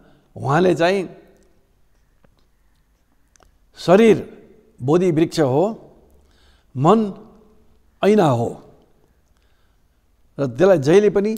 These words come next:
सफा गर, सफा गर, सफा गर भनेर, र सफा राखिराख"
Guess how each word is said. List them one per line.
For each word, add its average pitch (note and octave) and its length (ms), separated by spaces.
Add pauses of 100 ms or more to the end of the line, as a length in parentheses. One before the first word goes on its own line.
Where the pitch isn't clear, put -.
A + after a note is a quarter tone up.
(140)
सफा D#3+ 300
गर, B2+ 320
सफा D3+ 280
गर, C3 260
सफा D#3 320
गर C3 240 (1700)
भनेर, C#3 580 (400)
र B2+ 100
सफा D#3+ 300
राखिराख" C#3 540